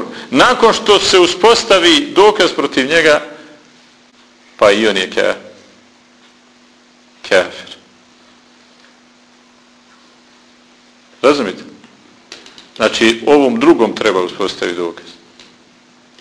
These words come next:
Da se ovi prvi na jasnom kufru. A ovi prvi su na jasnom kufru odmah. Kogod vjeruje da je to din,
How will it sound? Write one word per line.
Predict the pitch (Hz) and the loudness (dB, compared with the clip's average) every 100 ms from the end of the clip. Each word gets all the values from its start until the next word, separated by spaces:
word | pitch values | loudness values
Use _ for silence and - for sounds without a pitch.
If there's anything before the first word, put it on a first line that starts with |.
| _ _ _ | _ _ _
Da | 107 107 | -4 -4
se | - 117 | 0 0
ovi | 107 95 | 0 -2
prvi | - 117 101 - - - - _ _ _ _ _ 127 127 123 123 _ _ _ _ _ _ _ | -2 -2 -4 -8 -20 -20 -20 _ _ _ _ _ -20 -20 -20 -20 _ _ _ _ _ _ _
na | - 104 | -6 2
jasnom | 107 101 - 87 | 4 2 0 -10
kufru. | - 90 - - _ _ _ _ _ - | -12 -14 -14 -20 _ _ _ _ _ 0
A | 113 | 2
ovi | 147 131 | 4 0
prvi | - 143 117 | -2 -4 -4
su | - | -4
na | 107 | 0
jasnom | 120 117 101 | 0 0 -8
kufru | - 113 107 | -6 -6 -4
odmah. | 98 92 90 - - - - - | -4 -4 -8 -16 -20 -20 -20 -8
Kogod | - 113 165 - | -2 4 4 4
vjeruje | 139 143 123 | 2 2 2
da | 110 | 0
je | 104 | -2
to | - 101 | -4 -4
din, | 101 110 87 | -2 -2 -4